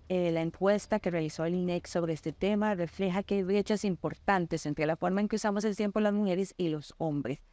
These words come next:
Y precisamente, como mencionábamos en el bloque anterior, todavía más preocupante cuando hablamos de grupos, ¿verdad? Como mujeres migrantes, eh, de zonas rurales y otros,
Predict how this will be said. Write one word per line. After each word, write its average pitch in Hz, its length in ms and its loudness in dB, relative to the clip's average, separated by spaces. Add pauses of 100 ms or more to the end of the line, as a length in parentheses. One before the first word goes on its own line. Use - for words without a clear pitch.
(240)
Y 233 120 2
precisamente, 240 800 4
como 156 260 0
mencionábamos 151 760 0
en 208 80 0
el 190 60 0
bloque 190 200 0
anterior, 208 380 0 (400)
todavía 190 340 6
más 220 200 4
preocupante 233 560 2
cuando 220 540 4
hablamos 190 440 4
de 208 140 0
grupos, 202 520 2
¿verdad? 156 360 2
Como 160 200 0
mujeres 143 280 0
migrantes, 160 920 2
eh, 113 220 -2
de 143 100 -4
zonas 143 340 -2
rurales 156 520 0
y 156 100 2
otros, 151 460 0